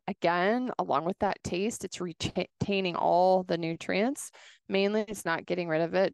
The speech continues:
during the dehydration process. Um, there's lots of versatility with it. You can do dairy, which is, you cannot do with dehydration. You can do meat, which you can do with dehydration, but with the fat content, it can be very difficult and time consuming.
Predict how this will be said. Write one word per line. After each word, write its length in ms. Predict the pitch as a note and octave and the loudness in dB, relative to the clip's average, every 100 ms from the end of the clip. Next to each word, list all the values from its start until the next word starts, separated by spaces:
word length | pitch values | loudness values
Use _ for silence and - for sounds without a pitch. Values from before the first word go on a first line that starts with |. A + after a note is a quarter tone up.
| - | -2
during 180 | F3+ E3+ | -4 -4
the 100 | E3 | -4
dehydration 640 | D#3+ E3 E3+ D#3+ D#3 F#3 | -2 -2 0 -2 -2 -6
process. 640 | F3 F#3 F3+ G3 A#3 - - - - - _ - | -4 -2 0 0 0 -2 -14 -20 -20 -20 _ 2
Um, 500 | G3 G3 F#3 F#3 F3 | 4 6 2 0 -2
there's 260 | F#3 G3+ G3 | -2 0 -2
lots 180 | G3+ | -2
of 80 | A#3 | 0
versatility 640 | A3+ A3+ A3 - A#3+ A#3 G3 | -2 -2 -4 0 2 2 2
with 240 | F3+ F3+ | 0 0
it. 320 | E3+ E3+ E3+ - | 0 0 -4 -6
You 240 | F3+ F3 | -2 -2
can 300 | - G#3 F#3+ | -2 -4 -4
do 220 | F#3+ G3+ | -6 -10
dairy, 580 | F#3 G3+ G#3+ G#3+ E3 D3 | 0 2 4 2 0 -4
which 240 | E3 E3 - | -8 -6 -2
is, 460 | E3+ E3 - - - _ _ _ _ - F#3 | -2 -2 -8 -16 -20 _ _ _ _ -10 -2
you 240 | F#3 F3+ | 2 2
cannot 360 | - F#3+ F3+ D#3 | 0 0 0 0
do 160 | F#3 | -2
with 180 | E3+ E3 - | -2 -4 -6
dehydration. 760 | E3 E3+ E3 E3 E3+ F3 E3 - - - | -2 0 0 0 0 -4 -6 -12 -20 -8
You 120 | F3+ F3 | -2 0
can 160 | G3+ | 0
do 180 | G3 A3 | 2 0
meat, 560 | G#3+ A#3+ A#3+ E3 - - | 0 0 2 0 -6 -10
which 400 | - F3 D#3+ - - | 0 0 0 -6 -6
you 140 | F#3 | -6
can 320 | - A3+ A#3+ | -4 -2 0
do 80 | B3+ | 2
with 140 | A#3+ | 4
dehydration, 720 | A#3+ A3+ A3 A3 A3 A#3+ A3+ G#3 | 4 4 4 2 -2 -4 -2 0
but 100 | - | 0
with 120 | F3+ | -2
the 100 | F3 _ - | -6 _ -2
fat 240 | E3 - | 0 0
content, 480 | - G3+ G3+ A3+ A3 | -2 -4 -2 -2 -2
it 120 | - | -8
can 120 | F#3 | -6
be 120 | F3+ F3 | -4 0
very 260 | E3 E3+ | 2 2
difficult 480 | E3 D#3 - E3+ D#3+ | 2 -2 0 0 0
and 100 | E3 | -2
time 260 | - F#3 F#3+ | -4 -6 -6
consuming. 600 | F#3 F3 F3 E3 D#3+ | -10 -8 -6 -4 -6